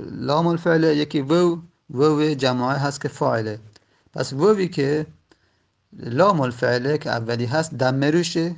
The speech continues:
دمه روش سنگینه، به قبل انتقال می‌دیم، خودش رو ساکن می‌کنیم، می‌شه سرو و،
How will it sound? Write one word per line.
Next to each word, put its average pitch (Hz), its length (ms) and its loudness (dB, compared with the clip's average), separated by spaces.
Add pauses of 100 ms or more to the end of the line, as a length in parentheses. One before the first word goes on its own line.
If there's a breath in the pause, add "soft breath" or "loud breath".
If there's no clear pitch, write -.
(120)
دمه 127 220 -2
روش 131 120 -2
سنگینه، 123 460 -2
به 131 100 -2
قبل 143 420 -4
انتقال 139 400 -6
می‌دیم، 160 320 -4
خودش 160 460 -6
رو 165 400 -2 (760)
ساکن 147 360 -2
می‌کنیم، 120 460 -4
می‌شه 123 220 -4
سرو 151 840 -2
و، 147 40 -8